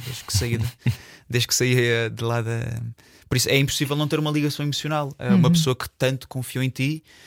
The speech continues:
Speaker 1: e que, que, que antes de tu sequer acreditar já ele estava a, a dizer: "Não, não, consegues, vai,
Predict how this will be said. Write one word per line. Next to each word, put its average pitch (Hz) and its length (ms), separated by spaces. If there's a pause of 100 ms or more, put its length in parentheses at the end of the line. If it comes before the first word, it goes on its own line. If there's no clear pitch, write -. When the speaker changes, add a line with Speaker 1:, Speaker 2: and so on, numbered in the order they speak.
(140)
Speaker 1:
e 117 140
que, 113 520
que, 113 280 (580)
que - 60 (260)
antes 123 160
de - 60
tu 127 120
sequer 120 240
acreditar 123 440
já 123 120
ele 127 100
estava 123 280
a, 120 680
a - 20
dizer: 120 240
"Não, 135 160
não, 143 180 (180)
consegues, 147 460
vai, 147 220